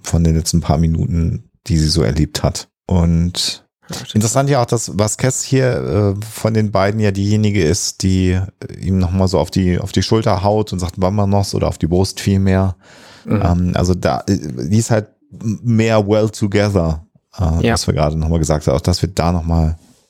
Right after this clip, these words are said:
Speaker 1: gezeigt.
Speaker 2: Ja, aber
Speaker 1: Und, äh, ja, Hicks macht sich jetzt dann so ein bisschen, äh, Sorgen darüber, ähm,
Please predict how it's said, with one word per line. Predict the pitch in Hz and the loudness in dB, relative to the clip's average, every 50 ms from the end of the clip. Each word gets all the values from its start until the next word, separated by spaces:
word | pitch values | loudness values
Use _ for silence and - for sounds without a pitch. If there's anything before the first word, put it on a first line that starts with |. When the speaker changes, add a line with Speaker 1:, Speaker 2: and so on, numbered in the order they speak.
| _ _ | _ _
Speaker 1:
gezeigt. | - - - - - 78 78 80 - - - - _ _ _ _ - | -6 -6 -4 -2 0 0 0 -2 -4 -12 -16 -16 _ _ _ _ -12
Speaker 2:
Ja, | 123 113 | -10 -10
aber | 110 110 - - - - - - - - - _ _ _ _ _ _ _ _ _ _ | -10 -12 -12 -14 -14 -16 -16 -18 -20 -20 -20 _ _ _ _ _ _ _ _ _ _
Speaker 1:
Und, | - 87 98 101 101 98 98 98 - - - - - | 0 2 2 2 4 2 0 0 -2 -8 -10 -8 -6
äh, | - | -2
ja, | 67 117 123 107 85 | 0 2 2 2 2
Hicks | 92 123 131 - - | 2 0 0 0 0
macht | 156 143 131 | 0 0 0
sich | - 123 113 | 0 0 0
jetzt | 120 117 - | 0 0 0
dann | - 127 | 0 2
so | 113 113 | 2 2
ein | 110 | 2
bisschen, | 123 - - 131 120 110 110 110 | 2 0 2 2 2 2 2 0
äh, | - 71 90 104 101 | 0 2 2 2 2
Sorgen | 92 101 90 90 110 127 131 120 | 2 2 0 0 0 0 0 0
darüber, | 113 113 117 113 117 113 117 113 113 113 113 - _ _ _ _ _ _ _ _ _ _ _ _ - _ - - | 2 0 2 0 0 0 2 2 2 0 -2 -6 _ _ _ _ _ _ _ _ _ _ _ _ -20 _ -10 -2
ähm, | - 92 92 90 85 85 85 82 82 82 80 - - - - - - | 0 2 2 2 2 0 0 0 0 -2 -2 -4 -6 -8 -10 -10 -10